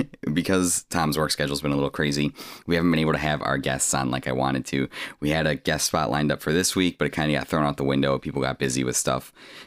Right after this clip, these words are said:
Y-, th-, this isn't our primary thing that we do. We kind of y-, do this around our work schedules. It's for fun. This doesn't, this literally makes me zero money. And it's just something I can do to kind of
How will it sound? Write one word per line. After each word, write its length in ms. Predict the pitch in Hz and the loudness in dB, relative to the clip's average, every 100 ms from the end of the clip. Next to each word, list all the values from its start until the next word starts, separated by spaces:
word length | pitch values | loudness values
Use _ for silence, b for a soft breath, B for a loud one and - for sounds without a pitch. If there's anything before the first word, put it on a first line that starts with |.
| B | B
Y-, 100 | - | -2
th-, 280 | 71 85 73 | 0 2 4
this 160 | 143 147 | 4 4
isn't 200 | 147 147 | 2 2
our 80 | 107 | 2
primary 440 | 98 87 80 76 | 2 2 4 2
thing 180 | 71 80 | 2 2
that 120 | 67 | 2
we 100 | 65 | 0
do. 300 | 65 65 60 | 0 0 -2
We 440 | 71 73 69 69 - | 0 2 2 0 -4
kind 360 | - 82 71 71 | -8 -2 0 0
of 560 | 67 64 - - - - - | 0 -4 -8 -12 -14 -20 -6
y-, 120 | 80 - | -6 -2
do 180 | - 87 | 0 2
this 200 | 80 - | 2 2
around 260 | 73 73 | 2 2
our 120 | 69 67 | 2 2
work 180 | 67 | 0
schedules. 420 | 69 - 71 73 69 | 0 0 0 0 -2
It's 120 | - | -4
for 100 | 73 | -4
fun. 300 | - 65 69 | -2 0 2
This 120 | - | 0
doesn't, 320 | 80 78 76 - | 0 0 -2 -2
this 140 | 82 | 0
literally 240 | 95 90 80 | 4 4 4
makes 200 | 71 - | 2 2
me 100 | 69 | 0
zero 300 | 67 76 65 | 2 0 0
money. 400 | 65 50 - - B B B B B - | 0 -2 -6 -10 B B B B B -4
And 260 | 76 71 | -2 2
it's 160 | 71 71 | 2 2
just 120 | 90 | 2
something 260 | 90 85 80 | 2 2 2
I 100 | 73 | 2
can 160 | 78 | 0
do 420 | 71 71 69 69 71 B B B B | 2 2 2 2 -2 B B B B
to 260 | - 80 71 | 0 2 2
kind 240 | 82 78 | 2 2
of 280 | 73 71 - | 2 0 -6